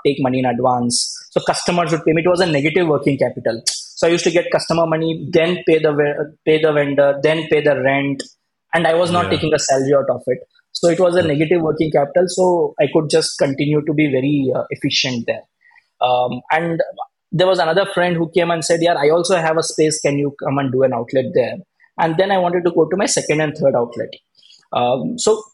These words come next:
Speaker 1: sort of accelerating things a little fast from here. So I went to my second and third outlet also. Uh, this was almost by end of engineering then, fourth year of engineering.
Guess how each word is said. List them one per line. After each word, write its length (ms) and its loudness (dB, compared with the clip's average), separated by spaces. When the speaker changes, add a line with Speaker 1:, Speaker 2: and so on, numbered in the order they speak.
Speaker 1:
sort 360 0
of 160 -2
accelerating 580 0
things 180 0
a 60 4
little 280 0
fast 260 -2
from 180 -4
here. 260 -2
So 360 0
I 120 2
went 200 0
to 80 2
my 100 0
second 380 0
and 160 -2
third 200 2
outlet 380 -2
also. 440 -4
Uh, 140 0
this 180 0
was 300 0
almost 420 0
by 120 2
end 260 0
of 160 2
engineering 540 -2
then, 340 -8
fourth 240 -2
year 120 2
of 120 0
engineering. 580 -4